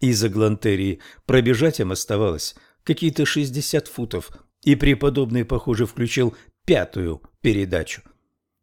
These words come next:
Рори сдвинул рычажок предохранителя. «Нет,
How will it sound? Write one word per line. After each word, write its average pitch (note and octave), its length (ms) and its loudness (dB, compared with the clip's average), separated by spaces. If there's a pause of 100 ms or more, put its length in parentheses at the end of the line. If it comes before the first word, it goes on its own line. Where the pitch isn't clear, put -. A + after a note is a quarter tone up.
(180)
Рори B2+ 440 6
сдвинул G2+ 680 0
рычажок G2+ 600 -2
предохранителя. G#2 920 -2 (760)
«Нет, D#3 640 4